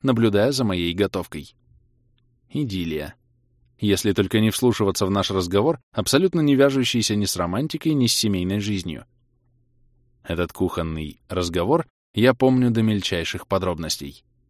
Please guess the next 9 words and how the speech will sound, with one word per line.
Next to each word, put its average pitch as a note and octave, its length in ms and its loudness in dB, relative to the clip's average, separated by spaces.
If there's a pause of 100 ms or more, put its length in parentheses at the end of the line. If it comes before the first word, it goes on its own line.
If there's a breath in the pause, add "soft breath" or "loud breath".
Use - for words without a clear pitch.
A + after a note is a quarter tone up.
(1160)
«Я G#2 280 -4
твой G#2 280 0
крик B2 380 -4
до G#2+ 160 -2
сих A#2 260 -2
пор C#3+ 260 0
каждый G#2 360 -2
день G2 220 -4
вспоминаю», G2 640 -6